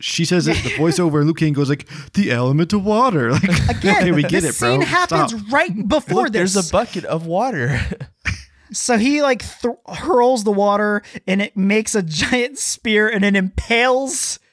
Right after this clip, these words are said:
Speaker 2: uh, it impales Sub-Zero, to which, okay. <sighs> I, I, I, I don't, no, no, no, no, no. Okay, so he doesn't say it here, but the scene is then over.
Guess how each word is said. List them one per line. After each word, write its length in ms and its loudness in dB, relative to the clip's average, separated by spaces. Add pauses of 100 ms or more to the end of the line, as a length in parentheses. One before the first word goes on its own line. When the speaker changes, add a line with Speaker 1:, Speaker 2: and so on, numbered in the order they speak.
(640)
Speaker 2:
uh, 360 4 (260)
it 100 2
impales 360 2
Sub-Zero, 680 0 (280)
to 120 0
which, 600 -2 (880)
okay. 380 -2 (600)
<sighs> 1300 -20
I, 400 -8
I, 320 -4
I, 240 -2
I 40 4
don't, 220 -2 (1700)
no, 180 4
no, 80 4
no, 100 4
no, 120 2
no. 220 -2
Okay, 220 0
so 120 -6
he 180 0
doesn't 220 -2
say 120 -2
it 40 -6
here, 200 -8 (280)
but 300 -2
the 160 0
scene 220 2
is 100 2
then 140 0
over. 360 -4